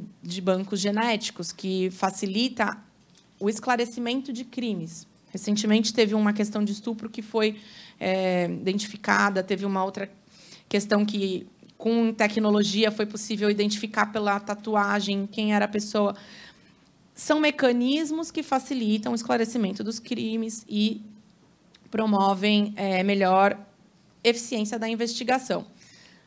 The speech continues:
Sempre vai ter um aspecto econômico ou não, né? Porque, no final das contas, uma melhor investigação significa uma maior probabilidade de captação da conduta criminosa pelo sistema de persecução penal.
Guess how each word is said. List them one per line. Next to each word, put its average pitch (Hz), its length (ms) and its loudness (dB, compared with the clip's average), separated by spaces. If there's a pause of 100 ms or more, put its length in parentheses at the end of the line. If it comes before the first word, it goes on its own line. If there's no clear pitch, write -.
(140)
Sempre 605 320 -4
vai 294 140 2
ter 254 120 -2
um 240 80 -2
aspecto 214 440 -6
econômico 208 500 -6
ou 196 300 -2
não, 190 520 -4 (200)
né? 208 320 -6
Porque, 202 280 -8
no 196 80 -4
final 208 280 -2
das 214 180 -2
contas, 202 460 0
uma 202 120 -2
melhor 208 360 2
investigação 208 920 0
significa 208 1040 -2 (320)
uma 214 160 2
maior 226 280 2
probabilidade 220 920 2
de 185 140 -6
captação 214 720 0
da 202 100 0
conduta 208 340 -2
criminosa 208 460 -2
pelo 202 220 -6
sistema 214 420 -4
de - 80 -10
persecução 208 580 -6
penal. 147 320 -6